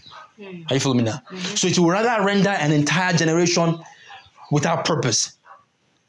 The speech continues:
Speaker 2: right, than have one person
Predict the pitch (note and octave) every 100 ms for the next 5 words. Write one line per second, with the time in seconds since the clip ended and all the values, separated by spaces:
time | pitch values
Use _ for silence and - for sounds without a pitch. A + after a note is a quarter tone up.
0 | _ C#3+ E3 E3 - - - - C#3+ D#3+
1 | D#3+ D#3+ D#3+ D3 G#3 G3+ F3 F#3 F3 F#3
2 | F3 - - E3 - A#2+ -